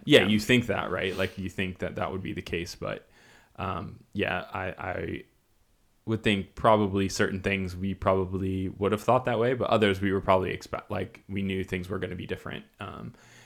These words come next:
Speaker 1: and so, yeah, I thought, you know, like, like Maya said, we're just kind of in this unique, fun time of reflection, um,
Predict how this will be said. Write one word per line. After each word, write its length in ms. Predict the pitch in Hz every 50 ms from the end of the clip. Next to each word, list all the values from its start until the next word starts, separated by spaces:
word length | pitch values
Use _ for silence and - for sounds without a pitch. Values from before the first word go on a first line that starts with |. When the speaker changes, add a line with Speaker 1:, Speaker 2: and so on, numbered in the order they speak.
| - _ _ -
Speaker 1:
and 200 | 98 98 92 90
so, 320 | - - 92 92 92 90 92
yeah, 200 | 110 - - 104
I 40 | 98
thought, 320 | - - 98 87 - - -
you 140 | 113 110 104
know, 160 | 98 98 98
like, 180 | 95 92 90 - _ - _ -
like 220 | 101 98 98 92 -
Maya 160 | 98 95 92
said, 200 | - 98 92 90
we're 120 | 90 95
just 160 | 90 98 -
kind 160 | - 104 98 95
of 120 | 90 92
in 120 | 95 95
this 300 | 92 92 90 - - - _ _ - - - - - - - _ -
unique, 360 | 117 123 127 127 127 123 123
fun 480 | - - 117 117 113 113 113 110 110 104
time 360 | 107 110 104 107 107 107 104
of 80 | 101 92
reflection, 800 | 98 95 - - 135 131 - - 135 131 123 123 120 117 110 - -
um, 720 | 98 95 95 92 92 92 92 92 92 92 92 92 90 -